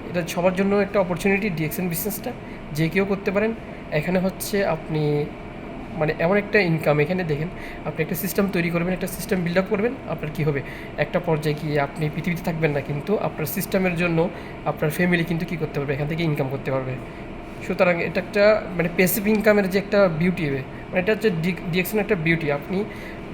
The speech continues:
ভাই, মানুষের হচ্ছে মরণের কোনো ঠিক ঠিকানা নাই, আমি বলতেছি না, কিন্তু মানুষের কিন্তু মরণের কোনো ঠিক ঠিকানা নাই। সেজন্য হচ্ছে কী করা? ফ্যামিলিকে সিকিউর করে যাওয়ার জন্য একটা আমাদের প্রত্যেক মানুষের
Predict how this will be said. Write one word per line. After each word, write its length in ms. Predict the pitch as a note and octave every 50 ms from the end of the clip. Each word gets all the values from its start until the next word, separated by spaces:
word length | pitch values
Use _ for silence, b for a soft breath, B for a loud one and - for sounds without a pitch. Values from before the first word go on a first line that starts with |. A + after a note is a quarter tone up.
| D#3
ভাই, 260 | D#3 F3+ F#3 E3+ D#3+ - D3
মানুষের 340 | D#3 E3 F3+ F3+ - G#3 G#3
হচ্ছে 340 | G3 G3 G3 - - G#3 G3+
মরণের 360 | F#3+ D#3+ D#3 D3+ D3+ D#3 D3+
কোনো 160 | D#3 D#3 E3 D#3
ঠিক 80 | - D#3+ - -
ঠিকানা 240 | D#3 C#3+ C3+ C3
নাই, 100 | B2+ C3 C3+
আমি 200 | D3 D#3+ F#3 G3 - - F3+
বলতেছি 340 | E3+ D3+ D3+ D#3 C#3+ - F3
না, 100 | D#3 D3
কিন্তু 520 | - - - - - - - - E3 D#3+
মানুষের 240 | E3 E3 F3+ F#3+ G3+
কিন্তু 140 | F#3+ F#3+ G#3
মরণের 280 | F#3+ E3 D3+ D3 D3+ D3
কোনো 140 | D3 D3+ D3
ঠিক 100 | - E3 -
ঠিকানা 200 | E3 D3 C3 C3
নাই। 100 | C3+ C#3+ D3+
সেজন্য 440 | E3 - - G#3+ F#3+ G#3 G3+ G#3 G#3
হচ্ছে 220 | G3+ G#3 G3+ A3 G#3+
কী 140 | - F3
করা? 200 | D3+ D#3+ D3 C3+ B2 B B B B B B
ফ্যামিলিকে 500 | - - G3 F#3+ G3+ G3+ F#3+ F#3+ - G3+
সিকিউর 440 | F#3+ - - G#3 G3+ - A3 G#3 G3+
করে 180 | - G#3 G3+ F#3+
যাওয়ার 220 | G3+ G3+ G3 F#3
জন্য 340 | G3 G3+ G3 G3 F#3 G3+ A#3+ - - B B B B B -
একটা 320 | D#3+ - - - F#3+ E3+ E3 - - -
আমাদের 340 | - D#3 D3+ E3 F3+ F#3 F#3 -
প্রত্যেক 400 | - E3+ - - - - - A3 - -
মানুষের 380 | F3 D#3+ E3 D#3+ - E3 C#3+